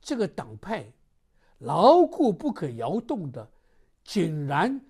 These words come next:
在选举开头几个小时就给推翻了。马来西亚的政治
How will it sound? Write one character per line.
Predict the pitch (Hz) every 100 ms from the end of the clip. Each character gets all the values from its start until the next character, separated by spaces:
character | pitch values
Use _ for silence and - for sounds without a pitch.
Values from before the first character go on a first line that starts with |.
| _ _
在 | - 214
选 | - - 101 175 311 320
举 | - 143
开 | - - 349
头 | 247 214
几 | 226 -
个 | 127
小 | 160 - 113
时 | 117 - 113 156 214 _ _ - _ _
就 | 262 220
给 | 156 139 117
推 | - 190 165
翻 | 143 143 120
了。 | 113 _ _ _ _ _ _ _ _ _ _ _ _ _ _ _
马 | 156 151
来 | 147
西 | 160 -
亚 | 170
的 | 143
政 | 147 202 143
治 | - 156 107